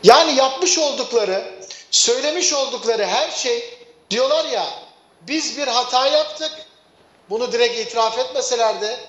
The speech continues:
"Biz yanlış bir işin içine girdik ve bunu kullanırken de bütçede açık veriyoruz." Söyledikleri,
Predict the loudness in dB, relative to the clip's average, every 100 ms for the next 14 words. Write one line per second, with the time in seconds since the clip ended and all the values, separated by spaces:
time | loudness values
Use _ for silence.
0 | -20 _ _ -2 -2 0 2 2 0 -6
1 | -8 -6 -6 -4 -4 2 2 2 2 2
2 | 0 -4 -16 -20 _ _ _ _ _ _
3 | 2 4 4 0 -2 0 2 2 0 -2
4 | -2 -4 -8 -6 0 2 2 0 -6 -6
5 | -2 -2 -4 -10 -12 -16 _ _ _ _
6 | _ _ _ _ _ _ -20 -20 -20 -20
7 | -20 -12 -2 4 6 6 0 -4 -6 -4
8 | -2 -2